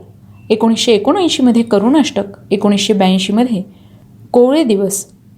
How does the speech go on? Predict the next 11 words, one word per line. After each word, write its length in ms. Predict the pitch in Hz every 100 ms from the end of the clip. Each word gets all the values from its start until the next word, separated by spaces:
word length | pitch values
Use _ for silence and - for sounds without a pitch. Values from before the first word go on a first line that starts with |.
| - - -
एकोणीसशे 440 | 208 214 214 -
ब्याऐंशीमध्ये 640 | 226 190 196 214 208 202 220
सत्तांतर 680 | - 202 - 392 349 190 190 - - - -
या 140 | 330
त्यांच्या 340 | 381 247 208 233
कादंबऱ्या 600 | 196 190 208 262 254 180 - - - - -
उल्लेखनीय 520 | 233 247 262 240 226
आहेत. 260 | 220 180 185 - - - - - - - -
बनगरवाडीतून 760 | 214 214 208 214 196 196 196 269 - - -
व्यंकटेश 560 | 208 208 294 320 381 254
माडगूळकरांची 880 | 190 190 285 381 247 247 285 196